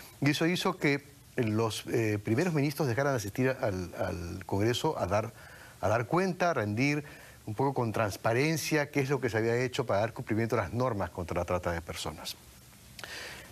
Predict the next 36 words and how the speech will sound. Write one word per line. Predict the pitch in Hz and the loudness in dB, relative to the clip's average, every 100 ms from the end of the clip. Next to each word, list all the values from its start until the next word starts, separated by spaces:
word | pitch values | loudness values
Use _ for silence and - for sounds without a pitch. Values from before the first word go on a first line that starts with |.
| - | 0
Como | 127 120 | 2 4
bien | 139 147 147 135 | 4 4 2 2
has | 117 104 | 0 0
mencionado, | 107 104 123 151 120 139 123 | 0 2 2 2 2 0 0
la | 104 | 0
trata | 127 123 | 0 0
de | 107 | 0
personas | 101 123 110 | 0 2 2
mueve | 110 117 120 120 | 2 2 2 2
muchísimo | 110 92 127 - 123 | 0 0 0 2 2
dinero, | 104 113 156 113 123 - - - - | 2 2 2 2 -2 -4 -16 -20 -8
está | - 101 123 127 | -6 0 2 2
asociada | 120 107 - 123 120 120 | 0 -4 0 2 2 0
con | 117 107 | -2 0
diferentes | 107 107 113 156 143 107 - | 0 2 2 2 0 -2 -2
tipos | - 113 - 107 | -4 -4 -2 0
de | 101 | 2
delitos, | 101 117 170 - 156 208 - - - - | 2 2 0 0 0 -2 -10 -16 -20 -8
con | - 127 | -2 0
la | 120 | 0
extorsión, | 107 110 95 - 131 127 123 | 0 -2 0 2 2 2 0
con | 107 110 98 | -2 -2 -2
el | |
sicariato, | - 104 101 127 131 127 107 | -2 0 2 2 2 0 -4
que | 98 | -2
están | 117 | 0
muy | 127 135 156 | 0 2 2
relacionados | 143 113 110 107 131 120 | 2 0 0 0 0 0
con | 120 110 | -2 0
la | |
inseguridad | 104 - 101 101 104 117 | 0 0 0 2 0 0
ciudadana | - 113 107 123 120 107 | 0 0 2 2 0 0
del | 95 101 | 0 0
día | 117 110 | 0 2
a | |
día, | 143 131 120 | 2 0 0